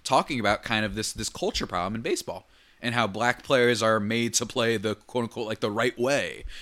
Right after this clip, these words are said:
And you know what I mean? All that stuff. And you go look back at stuff like Ken Griffey Junior, how when he came up from the minors,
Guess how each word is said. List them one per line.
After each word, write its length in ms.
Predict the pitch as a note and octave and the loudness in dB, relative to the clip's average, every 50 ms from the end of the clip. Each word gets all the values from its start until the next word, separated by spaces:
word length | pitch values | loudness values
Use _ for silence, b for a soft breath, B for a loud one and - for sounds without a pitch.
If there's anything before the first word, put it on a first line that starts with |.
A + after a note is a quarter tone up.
| B B | B B
And 160 | G2 G2+ G#2+ | -6 -4 -2
you 60 | A#2+ | 0
know 80 | B2+ B2+ | 0 0
what 80 | B2+ | 2
I 40 | B2+ | 2
mean? 120 | B2+ B2+ B2 | 2 0 2
All 160 | A2+ B2+ C3 | 2 2 2
that 140 | B2+ B2+ - | 2 0 -2
stuff. 200 | - C#3+ B2+ - | -2 -4 -4 -4
And 80 | G#2+ | -4
you 80 | G#2+ A#2+ | -4 -2
go 140 | A#2 C3 A#2+ | 2 2 2
look 260 | A#2 A#2 A#2+ - - | 4 2 0 0 2
back 280 | A#2+ A#2 B2 B2 - | 2 2 4 4 2
at 220 | A2 G2 F2+ F2+ B B B B | 2 2 2 0 B B B B
stuff 320 | B - - B2+ A#2 - A2 | B -2 0 0 0 0 -2
like 100 | A2 - | -4 -2
Ken 220 | - - A#2+ A#2 | -2 -2 -2 0
Griffey 260 | A2 B2 - - A#2 | 0 -2 0 0 -2
Junior, 320 | G2 F#2+ A#2 C#3+ C3+ A2+ G#2 | 0 0 0 0 0 0 0
how 160 | G2 G2 F#2 | 0 -2 -2
when 140 | F#2+ G2 F#2 | -2 -2 -2
he 120 | F#2 - | -4 -4
came 220 | F#2+ - A#2+ A2+ A2+ | -4 -4 -4 -2 -2
up 160 | A2 - - | -4 -4 -4
from 140 | A2+ A2 G#2+ | -6 -4 -4
the 100 | G#2+ G#2 | -2 -2
minors, 500 | A2 A#2+ C#3 C#3 A2 F#2 E2+ E2+ - | 0 0 0 0 0 -2 -4 -4 -6